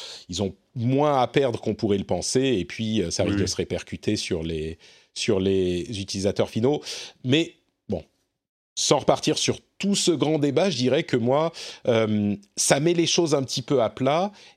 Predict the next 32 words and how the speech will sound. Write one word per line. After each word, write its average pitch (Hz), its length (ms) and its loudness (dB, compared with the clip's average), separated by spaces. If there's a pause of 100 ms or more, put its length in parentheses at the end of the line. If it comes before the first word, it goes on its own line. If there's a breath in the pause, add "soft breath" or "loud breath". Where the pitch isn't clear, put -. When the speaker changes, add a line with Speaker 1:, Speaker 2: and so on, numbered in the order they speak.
(160)
Speaker 1:
et, 147 520 0
euh, 107 560 2
ça 104 500 2
permet 110 260 2
à 120 60 4
la 107 80 2
concurrence 110 480 -2
de 101 120 0
jouer, 120 300 0
et 131 40 0
puis 117 180 -6
les 104 120 2
prix 113 180 -6
vont 110 100 -2
peut-être 101 240 -2
monter 113 220 0
un 107 80 2
moment, 110 320 2
mais 104 100 0
il 92 40 0
y 95 40 0
a 95 60 2
la 95 80 0
concurrence 101 440 -4
qui - 120 -4
risque 92 180 -4
de 95 60 0
les 90 140 -2
faire 90 200 -2
rebaisser 95 380 -2
après. 147 400 0
Enfin, 104 220 0